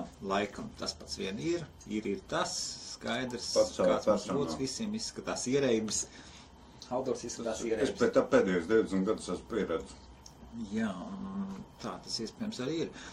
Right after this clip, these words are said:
Speaker 1: Sausā runā Haldor ir jāierauj, par ko mēs varam
Speaker 2: Par ko mēs varam tikai
Speaker 1: Par-
Speaker 2: saskandināt.
Speaker 1: Mēs varam saskandināt, jā,
Speaker 2: Čekal.
Speaker 1: to mēs varam ieraut, jā, bišķiņ.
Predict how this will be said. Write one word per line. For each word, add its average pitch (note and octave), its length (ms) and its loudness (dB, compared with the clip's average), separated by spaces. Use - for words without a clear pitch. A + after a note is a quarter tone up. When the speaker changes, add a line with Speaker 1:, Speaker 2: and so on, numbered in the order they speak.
Speaker 1:
Sausā A2 500 0
runā G2+ 300 -2
Haldor A2 420 0
ir G2+ 100 -2
jāierauj, C#3+ 720 0
par G#2+ 160 -8
ko G#2 180 -6
mēs G2 240 -6
varam F2 380 -4
Speaker 2:
Par - 180 -14
ko - 120 -2
mēs F2+ 200 0
varam F#2 220 2
tikai - 160 -2
Speaker 1:
Par- F#2 160 2
Speaker 2:
saskandināt. E3 880 0
Speaker 1:
Mēs - 240 -14
varam - 140 -12
saskandināt, E3 680 -8
jā, A2 80 -6
Speaker 2:
Čekal. G#2 320 2
Speaker 1:
to A#2 120 -2
mēs G2+ 200 -6
varam G2+ 160 -6
ieraut, G3+ 380 -4
jā, F3+ 160 -2
bišķiņ. D#3 400 -6